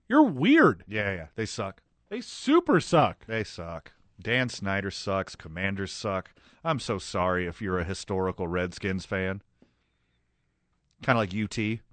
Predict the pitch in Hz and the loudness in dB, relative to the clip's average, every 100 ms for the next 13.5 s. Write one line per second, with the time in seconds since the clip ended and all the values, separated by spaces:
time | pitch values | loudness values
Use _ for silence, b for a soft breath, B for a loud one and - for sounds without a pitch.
0 | _ _ _ _ _ _ - 107 98 92 | _ _ _ _ _ _ -2 -2 -2 -4
1 | 82 82 - 85 82 _ _ _ _ _ | -6 -8 -10 -10 -12 _ _ _ _ _
2 | _ _ - 95 113 107 110 101 95 98 | _ _ -10 2 2 4 0 -2 -2 0
3 | 95 95 - - 185 - 95 82 - - | -2 -4 -10 -6 -4 -2 -4 -4 0 6
4 | 175 151 139 123 143 - 95 _ 98 90 | 6 6 2 0 -2 -6 -12 _ -16 -16
5 | - - 123 143 131 131 165 185 170 196 | -18 -10 0 4 4 4 4 4 6 6
6 | 202 208 302 123 120 131 123 131 113 - | 6 4 4 0 0 2 4 2 -2 -8
7 | 196 - 143 _ _ _ _ _ _ _ | -12 -12 -16 _ _ _ _ _ _ _
8 | _ _ _ _ 180 220 208 208 202 180 | _ _ _ _ 10 12 12 12 12 10
9 | 202 190 185 160 131 127 - 120 110 92 | 8 8 6 4 8 8 6 0 0 2
10 | 104 101 101 95 90 92 87 90 92 - | 2 2 2 0 0 0 0 -2 -4 -2
11 | 110 104 104 92 104 101 - 95 98 95 | 0 2 0 -2 -2 -2 2 0 0 0
12 | 92 92 90 92 92 87 90 101 90 90 | 2 2 0 -2 -2 -2 -4 -4 -4 -4
13 | 107 92 - - | -4 -4 -4 -8